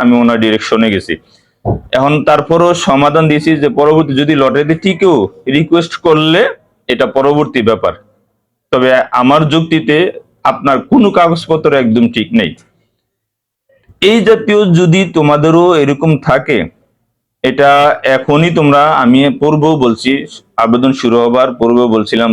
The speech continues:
যে কারো কাগজপত্র নিবন্ধন কপি যদি বেমিল থাকে, তোমরা ইমিডিয়েটলি পৌরসভা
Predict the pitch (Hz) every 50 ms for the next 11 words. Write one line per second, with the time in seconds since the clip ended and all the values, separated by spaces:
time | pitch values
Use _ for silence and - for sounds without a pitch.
0 | 104 110 113 120 123 - - - - _ _ - 110 117 120 127 120 120 120 117
1 | 123 120 - - 131 131 107 127 123 127 120 107 104 101 113 113 113 123 131 123
2 | 120 123 117 110 117 110 117 123 117 113 123 120 101 95 107 113 117 131 151 165
3 | 160 160 160 131 - 120 107 92 - - - - - _ _ _ _ _ - 120
4 | 117 117 120 123 123 131 135 135 139 139 - 131 135 139 147 160 131 - - 120
5 | 120 123 135 135 - - 131 120 131 135